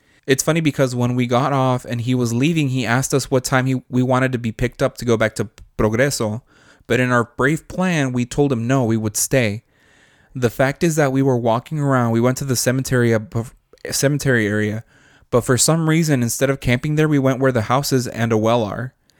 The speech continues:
At about three in the morning, we went to bed, and suddenly, as if it was a horror movie, we felt how someone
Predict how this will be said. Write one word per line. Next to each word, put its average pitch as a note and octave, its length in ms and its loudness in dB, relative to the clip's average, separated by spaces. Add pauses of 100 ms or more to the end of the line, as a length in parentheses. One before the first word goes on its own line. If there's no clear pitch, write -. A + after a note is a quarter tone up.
(360)
At B2 120 2
about A#2+ 280 2
three C3+ 240 0
in F3 80 0
the F3 60 0
morning, D3 640 0 (1040)
we A#2+ 80 2
went A#2+ 200 0
to A2+ 120 -2
bed, A#2+ 300 2
and G#2+ 180 -8
suddenly, C#3+ 480 0
as A2 160 0
if A2 140 -4
it A2+ 60 0
was A2 120 0
a G#2+ 80 -2
horror D3 320 0
movie, A2 460 -2 (100)
we C3 140 2
felt D3+ 320 -2 (120)
how B2 260 -2
someone C3 720 0